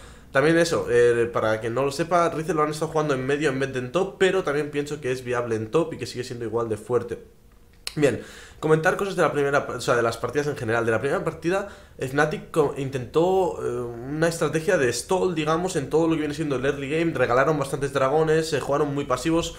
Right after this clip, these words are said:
mandaron la bot lane a medio para que Kassadin se fuese a bot y estuviese, pu-, tuviese free farm, entre comillas, y así no le pudiesen denegar ni toda la presión de medio, porque claro, si un Kassadin está en medio intentando free farmear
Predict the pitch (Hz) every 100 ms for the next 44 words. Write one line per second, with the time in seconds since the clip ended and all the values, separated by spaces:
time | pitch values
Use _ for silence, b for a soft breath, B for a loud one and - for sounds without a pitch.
0 | B B 135 135 160 160 156 139 151 156
1 | 156 143 139 156 151 143 139 131 131 151
2 | 156 156 139 147 147 143 139 120 147 160
3 | 160 131 127 143 143 156 135 117 135 151
4 | 156 135 131 156 160 143 127 123 131 151
5 | 156 131 - B B B - 131 - 156
6 | 156 151 147 147 143 131 117 120 131 127
7 | 120 110 117 120 117 107 131 131 123 120
8 | - 131 123 135 143 117 127 127 139 131
9 | 147 156 139 131 139 135 139 123 117 120
10 | 127 - 120 127 110 123 131 -